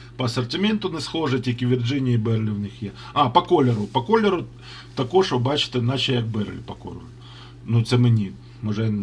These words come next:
щось не розумію, може, і є якісь і Вірджинії такого кольору. Але в сусіда він взяв, е, то в нього більш світліше, це сто процентів.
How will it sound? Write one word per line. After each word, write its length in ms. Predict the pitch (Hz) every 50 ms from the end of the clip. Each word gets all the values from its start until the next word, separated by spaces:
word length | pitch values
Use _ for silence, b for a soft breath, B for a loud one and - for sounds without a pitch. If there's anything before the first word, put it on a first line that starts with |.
| 95 - -
щось 560 | - - 104 98 - - - - - - - -
не 120 | 113 110
розумію, 400 | 104 104 98 123 143 156 147 131
може, 320 | 120 117 110 110 113 110
і 280 | 110 110 95 92 98 98 107 113
є 180 | 113 - 113 104
якісь 300 | 101 - - 107 - -
і 60 | 110
Вірджинії 420 | 107 110 98 101 101 98 98 98
такого 320 | 92 - - - - 92 90 - -
кольору. 300 | 101 95 95 98 117 117 -
Але 260 | - 123 120 131 135
в 60 | 135 127
сусіда 540 | - - 147 - - 240 262 254 220 208
він 140 | 175 147 143
взяв, 320 | 135 117 104 113 110 101 101 B B B B B B B B B B B B B B B B B B B B - - - - - 143
е, 220 | 139 123 117 113 110 107
то 220 | - 139 147 147 147
в 120 | 143 160
нього 260 | 180 208 214 226 226
більш 260 | 190 196 196 190 - -
світліше, 540 | 202 202 196 - 135 120 117 113 - 104
це 180 | 101 - - 110
сто 180 | 113 - 117 107
процентів. 580 | 127 120 110 - - 104 90 - - - -